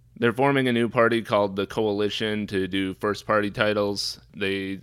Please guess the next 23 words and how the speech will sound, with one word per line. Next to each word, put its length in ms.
announced 460
that 200
they 140
acquired 680
Ninja 400
Theory. 380
What 140
do 60
you 60
think 260
of 100
that? 420
I 60
know 100
Mister 360
Jake 260
used 220
to 80
play 180
some 220
of 60
their 120
stuff. 380